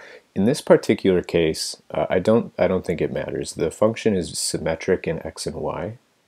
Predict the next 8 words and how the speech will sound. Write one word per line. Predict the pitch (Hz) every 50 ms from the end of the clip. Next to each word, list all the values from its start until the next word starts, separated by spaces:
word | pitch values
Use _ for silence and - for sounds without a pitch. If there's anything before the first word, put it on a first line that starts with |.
| -
It | - 78
looks | 78 78 - -
exactly | 85 80 80 85 78 80 - - -
the | 80 78 76
same | - - - 76 80 85 92
from | - - - -
either | - 71 78 78 80 80 -
perspective. | - - - - - 85 85 - - - 139 147 156 _